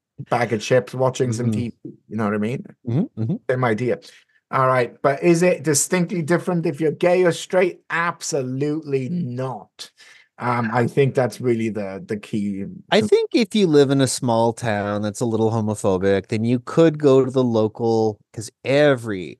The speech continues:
Speaker 2: every township has that one very nice restaurant. They all have them. You're never too rural for that.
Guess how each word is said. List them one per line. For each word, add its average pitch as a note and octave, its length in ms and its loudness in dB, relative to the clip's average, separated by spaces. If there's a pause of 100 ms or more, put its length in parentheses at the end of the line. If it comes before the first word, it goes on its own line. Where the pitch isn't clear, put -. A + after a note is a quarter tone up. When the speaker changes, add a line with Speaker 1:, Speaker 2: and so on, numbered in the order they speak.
(100)
Speaker 2:
every A#2+ 320 2
township G2 640 -4
has G2 180 -4
that G2 200 -2
one G#2+ 340 -2
very G2 320 2
nice F#2 280 -6
restaurant. E2 480 -8
They E2+ 120 -10
all A2 320 0
have G#2+ 260 0
them. G#2 160 -4
You're G2 100 -4
never G2+ 440 -2
too A#2+ 200 -4
rural F#2+ 380 -2
for - 140 -8
that. F2+ 340 -4